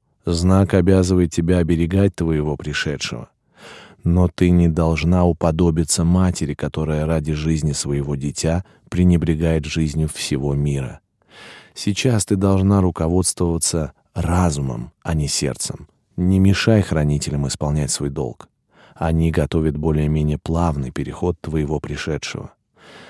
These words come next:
Только в случае его благополучного прохода через свое предполагаемое будущее,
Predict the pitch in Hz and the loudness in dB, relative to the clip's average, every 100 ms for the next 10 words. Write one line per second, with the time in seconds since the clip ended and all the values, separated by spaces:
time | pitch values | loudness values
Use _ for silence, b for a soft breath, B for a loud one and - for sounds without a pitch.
0 | B - 90 98 87 104 101 - 92 90 | B 0 2 2 2 4 4 4 2 4
1 | 92 95 98 92 92 90 92 98 - 95 | 4 4 4 2 2 2 2 2 0 0
2 | 87 87 82 98 87 85 - 80 - 85 | 0 -2 0 0 2 0 -4 -4 -4 0
3 | 85 87 87 - b b 90 82 87 82 | 2 2 2 -2 b b -2 0 0 0
4 | 85 85 78 73 69 80 113 98 76 - | 0 0 0 -2 -4 -4 -2 -2 -2 -4
5 | 69 | -6